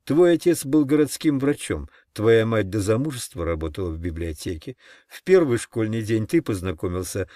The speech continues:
с Карлом Джонсоном, который стал твоим лучшим другом. После смерти твоей матери, когда ты был во втором классе, и смерти отца Карла двумя годами позже, Карл стал твоим сводным братом.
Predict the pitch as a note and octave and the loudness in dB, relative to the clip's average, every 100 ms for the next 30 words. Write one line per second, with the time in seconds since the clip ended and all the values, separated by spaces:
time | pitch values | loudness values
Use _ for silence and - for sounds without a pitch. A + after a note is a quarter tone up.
0 | _ - - B2 A2 A2 A2+ F#2+ A2 G2+ | _ -12 0 0 2 -2 -2 0 0 0
1 | - C3 D3 - _ _ A#2 A2 A2+ G#2+ | -4 -6 -8 -12 _ _ 0 2 0 -2
2 | - E3 E3+ - F2 D#2+ D#2+ A#2+ - C#3+ | 0 0 0 -4 -4 -4 -6 -6 -6 -4
3 | G2 D2+ C#2+ D2 A2 _ _ - _ - | -6 -8 -10 -12 -14 _ _ -20 _ 2
4 | C#3 - C3+ C3 C#3 C3 A2+ A2+ A2+ A2+ | 2 4 0 0 0 0 0 -8 -4 -2
5 | B2 C3+ D#3+ - E2+ F2 G#2+ F#2 F#2 G2 | -2 -2 -4 -4 -6 -6 -6 -4 -4 -4
6 | F2 F2+ F2 - G#2 F2+ E2+ B2 D#3 - | -4 -4 -4 -4 -4 -4 -4 -2 -2 -4
7 | D2 - _ _ - A2+ - A#2+ A2 G2 | -12 -16 _ _ -8 -6 -2 0 0 0
8 | G#2+ G2+ - A2 F#2+ D#3+ D#3+ G#2+ E2 E2 | 0 0 0 -2 0 0 0 0 -4 -4
9 | F2+ E2+ D#2+ E2 E2+ E2+ E2 E3 F3 G2 | -6 -4 -4 -4 -4 -4 -4 0 0 0
10 | D2+ - - - _ _ C#3 D#3+ D3+ C3+ | -8 -14 -20 -20 _ _ 2 4 2 -4
11 | - D#3 C3+ - - A#2 B2 A#2+ - C3 | -2 -2 -2 -6 -4 0 0 0 -6 -6
12 | A#2+ F#2+ G#2 G2+ G2 E2+ D2 | -4 -4 -4 -6 -2 -2 -4